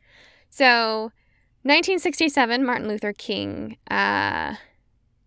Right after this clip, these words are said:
lays out a plan to have people living in poverty at the time of all races, colors, and creeds go to the mall in D C,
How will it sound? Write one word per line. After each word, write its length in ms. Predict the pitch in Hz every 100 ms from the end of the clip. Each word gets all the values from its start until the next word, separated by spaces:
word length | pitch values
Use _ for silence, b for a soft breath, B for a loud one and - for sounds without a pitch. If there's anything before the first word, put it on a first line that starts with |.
| _ -
lays 420 | 233 247 285 -
out 160 | 233
a 60 | 226
plan 320 | 220 202 196
to 80 | 196
have 260 | 196 190 190
people 320 | - 226 247
living 300 | 220 202 202
in 160 | - 190
poverty 500 | - 196 196 196 202
at 120 | 190
the 60 |
time 360 | 208 - 196 196
of 100 | 202
all 200 | 233 285
races, 320 | 233 220 220
colors, 300 | - 196 196
and 120 | 202
creeds 340 | - - - - b b b b -
go 180 | 233 247
to 140 | 311
the 100 | 320
mall 400 | 302 233 214 247 285
in 140 | 220 208
D 180 | 202
C, 440 | 226 - 190 190